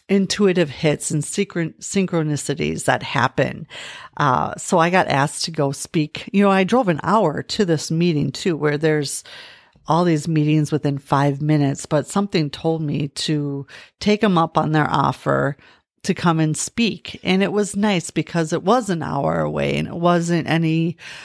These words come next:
one that, you know, I had seen before. And, um, I, you know, it was one of the younger ones in the room. So it was a older crowd and it was just, it was, uh, it was interesting to share my message. I actually shared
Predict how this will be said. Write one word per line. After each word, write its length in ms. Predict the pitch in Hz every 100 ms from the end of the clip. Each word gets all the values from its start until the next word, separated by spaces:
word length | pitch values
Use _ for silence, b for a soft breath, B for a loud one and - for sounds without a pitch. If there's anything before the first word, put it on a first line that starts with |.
| B
one 380 | - 165 170 175
that, 460 | 165 151 147 139 -
you 60 |
know, 80 | 156
I 100 | 147
had 200 | 139 127
seen 320 | - 226 202
before. 880 | 175 160 - 190 180 175 156 151 139 -
And, 540 | 156 151 147 147 147
um, 560 | 131 147 147 151 147 170 B B B B B
I, 200 | - 147
you 220 | 151 170 151
know, 200 | 139 147
it 60 |
was 180 | 175 156
one 160 | 156 156
of 100 | 156
the 80 |
younger 420 | 151 156 160 165 160
ones 280 | 160 156
in 100 | 156
the 100 | 151
room. 400 | 143 160 220 180
So 180 | 135 -
it 40 | 143
was 140 | 143
a 240 | 147 131 -
older 380 | 151 151 151
crowd 520 | - - 139 147 175 160
and 200 | 139 147
it 100 | 143
was 220 | 147 -
just, 560 | - 147 139 - - B B B B B -
it 80 |
was, 240 | 160 165 156
uh, 220 | 165 147 -
it 80 |
was 240 | 175 165 - _ _ _
interesting 640 | 202 214 - 165 - 147 143
to 120 | 156
share 260 | - 165 151
my 160 | 156
message. 640 | 147 147 147 - 143 143 -
I 200 | 151 156
actually 520 | 143 151 - - 151 135
shared 680 | - - 160 143 151 185